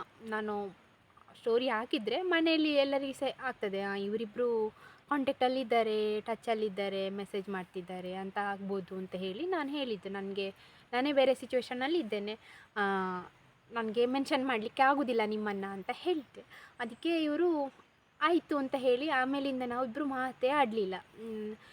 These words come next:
ಇವ್ರು ಏನ್ ಅನ್ಕೊಂಡ್ರು ಅಂದ್ರೆ ನನ್ಗೆ ಮೆಸೇಜ್ ಮಾಡ್ಬೇಡ ಅಂತ ಹೇಳಿದ್ದು ಅಂತ, ನಾನು ಹೇಳಿದ್ದು ಅಂತೇಳಿ ಇವ್ರು ಅನ್ಕೊಂಡ್ರು. But ನಾನು,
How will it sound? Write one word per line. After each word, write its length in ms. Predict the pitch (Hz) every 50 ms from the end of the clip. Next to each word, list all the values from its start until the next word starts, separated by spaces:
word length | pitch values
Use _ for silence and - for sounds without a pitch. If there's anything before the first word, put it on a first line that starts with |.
| - - -
ಇವ್ರು 200 | 311 349 370 381
ಏನ್ 160 | 359 339 320
ಅನ್ಕೊಂಡ್ರು 520 | 311 285 277 262 - 262 254 247 240 233 220
ಅಂದ್ರೆ 280 | 220 220 262 381 453
ನನ್ಗೆ 480 | 427 330 269 247 247 247 233 254 247 240
ಮೆಸೇಜ್ 400 | 233 233 226 - 269 262 233 247
ಮಾಡ್ಬೇಡ 420 | 240 226 220 208 190 202 190 180
ಅಂತ 280 | 190 185 185 185 - 226
ಹೇಳಿದ್ದು 440 | 208 214 196 175 175 170 170 - 180
ಅಂತ, 180 | 175 170 - 254
ನಾನು 380 | 277 269 240 226 226 220 220 214
ಹೇಳಿದ್ದು 440 | 190 214 208 202 202 196 170 - 180
ಅಂತೇಳಿ 360 | 180 180 - 202 220 285 320
ಇವ್ರು 180 | 302 269 269 262
ಅನ್ಕೊಂಡ್ರು. 460 | 254 240 - 202 185 175 180 240 294
But 320 | 285 - 269 - - 285
ನಾನು, 420 | 269 262 262 262 277 302 320 339